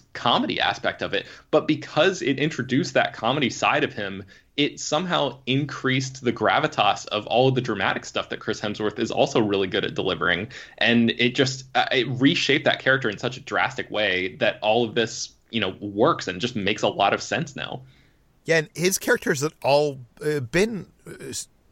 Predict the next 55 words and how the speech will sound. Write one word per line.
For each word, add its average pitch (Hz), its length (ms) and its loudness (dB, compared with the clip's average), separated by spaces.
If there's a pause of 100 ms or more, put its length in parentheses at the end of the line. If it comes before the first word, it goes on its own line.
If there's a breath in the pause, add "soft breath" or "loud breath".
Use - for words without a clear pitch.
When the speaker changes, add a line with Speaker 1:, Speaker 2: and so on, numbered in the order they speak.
Speaker 2:
largely 143 500 2
about 120 300 4
him 127 240 -4
trying 120 400 0
to 117 240 -4
take 123 240 -2
on 123 100 2
that 110 140 0
responsibility 110 840 2
that 85 220 -4
had 95 160 -2
been, 98 360 -2 (720 soft breath)
uh, 101 300 2 (260)
presented 131 460 -2
on 90 220 0
him. 80 260 -8
And 95 220 -6
th-, 120 220 -2
this, - 340 -2 (360)
at 127 100 -4
the 131 120 -2
end 135 140 0
of 123 60 -4
this 117 140 -4
movie, 127 240 0
he 104 220 -2
is 104 220 -2 (420 loud breath)
kind 151 180 2
of 143 60 2
foregoing 131 480 2
that 113 120 2
and 107 80 -4
being 117 140 0
like, 110 200 2
"I 110 100 0
wanna 117 380 4
do 120 280 0
what 113 220 4
I'm 113 220 0
gonna 110 200 0
do." 95 460 2
And 113 300 -2 (160)
actually, 151 360 0
th-, 143 160 -8
that's 175 220 0
something 285 180 -2
I 214 60 4
wanted 180 220 4
to 143 60 2
ask 139 260 2
you 113 80 4
about, 98 240 2
because 107 200 -2
I 117 60 2
think 190 260 -6